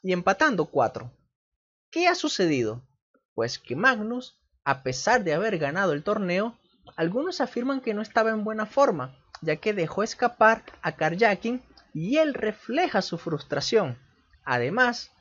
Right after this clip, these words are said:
en la última ronda frente al gran maestro francés Etienne Bacrot, se ha defendido exitosamente en una posición muy delicada,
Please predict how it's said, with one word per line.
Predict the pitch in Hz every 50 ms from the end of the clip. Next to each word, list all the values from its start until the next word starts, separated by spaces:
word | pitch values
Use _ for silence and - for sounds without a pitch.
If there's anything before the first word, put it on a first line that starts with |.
| _ -
en | 156 151 143 139 131
la | 127 127
última | 135 185 277 330 339 320 - - 262 233 208 196
ronda | 208 208 220 214 208 202 202
frente | - - 160 151 143 143
al | 139
gran | 139 139 135 131 131 127
maestro | 127 139 175 208 220 - 240 226
francés | - 226 208 202 - - 202 170 -
Etienne | 143 127 - - 143 143 160
Bacrot, | 185 202 - - - 240 214 202 - - _ _ _ _ _ _ _ _ _
se | - - - - - 208 226
ha | 262 311
defendido | 311 - 381 370 - 285 240 220 214 220 240 269 302 330 285 - _ -
exitosamente | 269 254 254 - - - - 175 175 - _ _ - 330 349 349 - - 294 269 262 254 254 247 240 233 233 - 269 247 214 - 190
en | 185 208 240
una | 254 277 269 -
posición | _ 240 220 202 - 190 - - - - 247 254 254 240
muy | 214 202 202 214 269 320 330 302
delicada, | 285 262 254 254 254 247 - 214 202 208 220 233 233 -